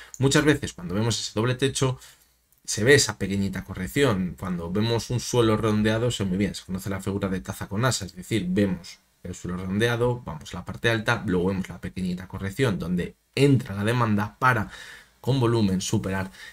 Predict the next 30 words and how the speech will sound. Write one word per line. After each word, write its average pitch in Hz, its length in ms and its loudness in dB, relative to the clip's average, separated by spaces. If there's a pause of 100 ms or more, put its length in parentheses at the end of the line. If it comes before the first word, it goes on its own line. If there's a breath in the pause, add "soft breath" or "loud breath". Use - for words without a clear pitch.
ese 101 280 2
techo 95 500 0
que 101 100 -8
se 95 120 -4
ha - 20 -14
formado 92 300 -4
en 90 60 -2
la 95 60 -10
figura. 95 380 -4
Aquí 139 320 2
podría 87 300 -4
llegar 95 180 2
a 92 60 -2
suceder 92 600 -2
algo 87 320 -2
parecido, 90 680 -2
o 90 80 -2
incluso 90 320 -2
ya 107 160 2
lo 101 120 2
podríamos 87 380 -2
estar 95 220 -4
viendo 101 200 0
con 90 100 -2
esa 92 160 -6
corrección 104 360 -2
que 101 100 -4
veíamos 98 400 0
a 104 60 -8
finales 98 500 2